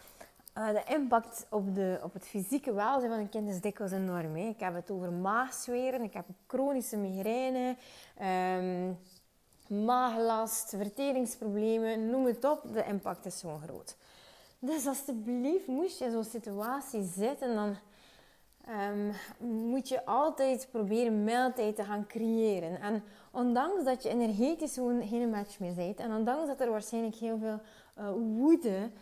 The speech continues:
is en, en ontevredenheid omtrent, hè, je, de ex-partner, weet ook gewoon dat het allemaal in perspectief kan geplaatst worden. We doen alles als mens met een hele mooie,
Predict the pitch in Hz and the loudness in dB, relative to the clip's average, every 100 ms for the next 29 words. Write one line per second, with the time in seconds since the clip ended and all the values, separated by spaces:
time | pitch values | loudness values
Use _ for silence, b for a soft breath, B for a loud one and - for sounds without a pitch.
0 | B - 190 196 - - 190 196 196 196 | B -4 -2 -2 -4 -6 -6 -6 -4 -4
1 | 208 214 214 175 226 285 247 202 185 226 | -4 -2 -2 2 2 4 4 4 2 0
2 | - 226 208 220 226 285 302 - - 214 | -2 -2 -2 -2 0 0 -2 -8 -8 -6
3 | 311 226 196 147 180 - 214 214 - 214 | -4 -4 -4 -4 -4 -2 -4 -4 -8 -6
4 | 180 170 170 220 277 - B B B B | -6 -6 -6 -6 -8 -12 B B B B
5 | B - 208 196 226 294 359 - - 254 | B -8 -2 2 4 4 0 -4 -4 -4
6 | - 226 196 247 320 240 233 - 240 269 | -2 -4 0 0 2 0 -4 -6 -2 0
7 | 254 233 220 226 - 202 - 269 220 - | 2 0 -2 -6 -6 -8 -4 -4 -4 -4
8 | 202 180 - 190 214 247 - - 180 170 | -6 -6 -4 0 2 0 -2 -8 -10 -8
9 | 170 170 - B B B - 233 277 285 | -8 -10 -14 B B B -2 4 4 4
10 | - - 302 320 294 247 - 247 226 226 | 0 -6 -2 2 2 2 0 0 0 0
11 | 247 240 226 202 196 - 202 190 165 165 | 2 0 0 -4 -4 -4 -2 -2 -4 -4
12 | 226 254 254 220 220 240 226 | 0 2 4 4 2 4 2